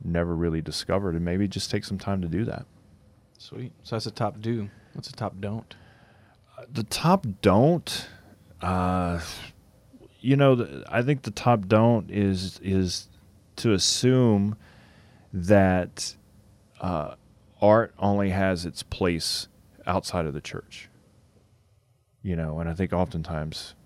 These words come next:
Speaker 1: you know, we just, you know, I was talking, I was on the Teresa Tomeo show, and she, she was asking me sort of this question about, "Wh-, what do you think the biggest struggle is for, for many people of following Jesus?" And I said, "I think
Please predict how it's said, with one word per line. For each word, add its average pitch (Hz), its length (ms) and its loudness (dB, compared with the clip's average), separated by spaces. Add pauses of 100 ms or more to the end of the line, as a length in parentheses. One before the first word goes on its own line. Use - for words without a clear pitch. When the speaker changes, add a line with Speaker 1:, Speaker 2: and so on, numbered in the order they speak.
Speaker 1:
you 85 100 -10
know, 76 100 -8
we 80 140 -8
just, 78 340 -8 (580)
you 98 120 -4
know, 69 180 -6
I 104 100 4
was 98 140 2
talking, 101 480 2
I 92 100 -2
was 92 180 2
on 90 140 0
the 85 260 0
Teresa 92 440 -2
Tomeo 85 640 -4
show, 92 460 -6 (540)
and 104 120 -2
she, 117 320 2
she - 200 2
was 131 180 4
asking 98 380 2
me 90 80 0
sort 95 240 0
of 87 40 -2
this 85 160 -6
question 90 440 -6
about, 80 300 -4
"Wh-, 98 220 -6
what 110 160 0
do 123 40 2
you 120 60 2
think 107 160 -4
the 95 60 -6
biggest 92 320 -2
struggle 92 380 -2
is 82 240 -6 (500)
for, - 280 -8
for - 200 -4
many 95 320 2
people 82 600 -4 (300)
of 87 180 -4
following 90 420 0
Jesus?" 87 460 -6
And 98 120 -4
I 95 60 -6
said, 90 400 -8
"I 95 80 -6
think 127 220 -6